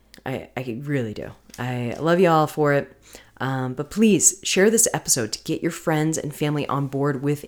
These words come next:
a growth mindset, because I really think this way of thinking can impact so many people in your circle, in your life, in, in the world, really. And if you haven't yet, please subscribe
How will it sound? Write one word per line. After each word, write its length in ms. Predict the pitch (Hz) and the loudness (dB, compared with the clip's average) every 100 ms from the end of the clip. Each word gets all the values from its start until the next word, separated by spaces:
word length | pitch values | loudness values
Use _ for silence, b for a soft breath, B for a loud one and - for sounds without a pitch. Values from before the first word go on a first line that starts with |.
| - | -2
a 220 | 147 143 | 0 -2
growth 680 | - - 160 170 208 - - | -6 -2 4 4 4 -2 -4
mindset, 520 | 156 151 156 160 151 | 0 2 2 0 0
because 200 | 147 147 | -4 -2
I 40 | |
really 280 | 143 160 202 | -2 0 0
think 280 | 196 170 - B B B B B B B - | -2 -8 -10 B B B B B B B -2
this 220 | 170 - | 4 4
way 180 | 220 233 | 6 4
of 100 | 208 | 4
thinking 420 | - 180 190 180 | 0 0 0 -2
can 640 | - - 160 156 156 151 151 b b b b - - _ - | -6 -6 -2 2 2 2 -2 b b b b -20 -20 _ -2
impact 560 | 226 247 254 214 - - - | -2 0 -4 -8 -10 -10 2
so 380 | - - 196 | 6 6 6
many 200 | 196 220 | 6 4
people 580 | 214 - - 170 160 160 _ _ _ _ _ _ _ | 2 -2 2 4 4 -2 _ _ _ _ _ _ _
in 160 | 151 165 | 0 2
your 100 | 156 | 4
circle, 600 | 147 147 139 135 131 139 _ - | 4 2 0 -2 -4 -6 _ -6
in 120 | 165 | -2
your 140 | 156 | 0
life, 460 | 143 127 131 127 - - - - | 0 0 -2 -6 -16 -20 -20 -16
in, 200 | - - - - | -14 -14 -16 -4
in 140 | 151 | -2
the 80 | 139 | 0
world, 380 | 127 120 87 135 | -2 -4 -6 -6
really. 300 | 110 52 151 _ B B B B B _ _ - | -4 -6 -12 _ B B B B B _ _ -4
And 500 | 147 147 143 143 156 | 0 2 2 -2 -6
if 140 | - - | -16 -8
you 40 | |
haven't 320 | 143 170 226 | 0 2 2
yet, 320 | 139 127 139 - _ | 0 -2 -4 -10 _
please 320 | - 156 160 | -10 -4 2
subscribe 720 | - - - - 135 127 151 | 2 2 -2 0 0 0 -2